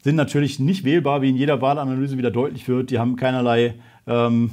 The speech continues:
Ambitionen, äh, die Jagd auf Cannabiskonsumenten zu beenden oder gar, äh, den Markt zu regulieren, legalen Verkauf zuzulassen, ähm,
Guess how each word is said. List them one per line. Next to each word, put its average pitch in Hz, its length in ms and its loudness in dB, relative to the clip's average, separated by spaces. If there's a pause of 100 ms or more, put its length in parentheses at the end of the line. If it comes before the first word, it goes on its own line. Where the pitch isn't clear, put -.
(100)
Ambitionen, 139 1080 0
äh, 123 160 -2
die 120 160 0
Jagd 135 300 2
auf 123 140 -6
Cannabiskonsumenten 131 920 -2
zu 143 140 -6
beenden 135 640 0
oder 123 320 0
gar, 120 760 2
äh, 113 60 -4
den 117 180 -2
Markt 123 260 0
zu 127 80 -6
regulieren, 123 600 0
legalen 120 400 0
Verkauf 127 540 -4 (280)
zuzulassen, 127 840 -2 (340)
ähm, 117 640 0